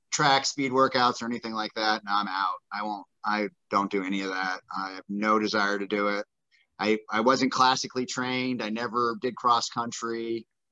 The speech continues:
Um, so I don't have anything in my heart that says, like, "Oh, I gotta do that," or "I wanna do it." I don't enjoy it. So again, when it comes down to it, it's like,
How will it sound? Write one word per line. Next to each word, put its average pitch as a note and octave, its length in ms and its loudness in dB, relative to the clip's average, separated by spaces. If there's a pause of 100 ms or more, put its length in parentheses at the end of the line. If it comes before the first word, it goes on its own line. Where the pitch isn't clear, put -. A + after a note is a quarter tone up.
(180)
Um, F#2 720 4 (1120)
so B2 160 4
I A#2 100 8
don't B2+ 160 6
have B2 180 2
anything B2 380 2
in A#2+ 80 2
my G#2+ 140 4
heart B2+ 380 4
that A#2 120 -6
says, A2+ 280 -6
like, A2 260 -4
"Oh, B2+ 100 2
I B2 100 2
gotta A#2 200 -6
do A#2 180 -8
that," A#2+ 220 -2
or A2 80 0
"I G2+ 60 -4
wanna A2+ 280 -4
do B2 220 0
it." C3 160 -2 (840)
I G2+ 80 -6
don't A#2 180 4
enjoy A2+ 360 0
it. A#2 220 2 (120)
So G2 460 -2 (100)
again, A#2+ 460 0
when A#2+ 120 -6
it A#2+ 60 -8
comes C3+ 180 0
down C3 240 2
to A#2+ 120 -2
it, A#2 80 -2
it's A2 100 -8
like, G#2 160 -6